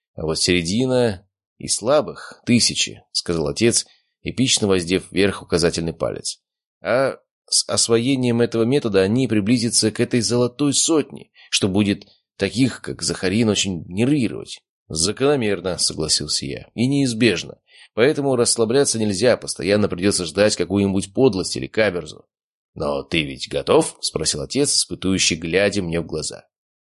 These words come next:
"Тебе ведь не страшно?" "Даже опытному канатоходцу, идущему над пропастью, страшно", — хмыкнул я.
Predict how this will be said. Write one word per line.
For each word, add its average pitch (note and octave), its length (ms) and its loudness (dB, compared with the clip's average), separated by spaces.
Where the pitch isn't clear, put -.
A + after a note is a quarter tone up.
"Тебе B2+ 180 -10
ведь - 160 -12
не F2 80 -4
страшно?" - 640 -2
"Даже A2 300 0
опытному C#3 480 0
канатоходцу, C3+ 680 0
идущему A2+ 420 2
над G#2 180 0
пропастью, F2 460 0
страшно", — - 600 0
хмыкнул C#2 400 -6
я. G1+ 180 -8